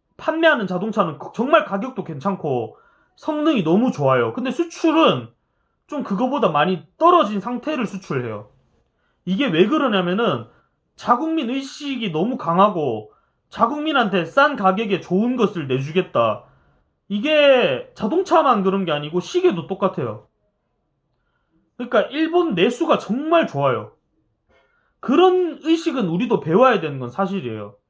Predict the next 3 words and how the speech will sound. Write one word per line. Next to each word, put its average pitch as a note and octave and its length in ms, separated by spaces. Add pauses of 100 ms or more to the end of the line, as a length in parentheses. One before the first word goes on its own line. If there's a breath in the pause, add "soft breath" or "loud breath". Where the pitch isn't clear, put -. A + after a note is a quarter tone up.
(1400)
좀 A3+ 140
말이 F#3 260
길어졌는데, F#3+ 880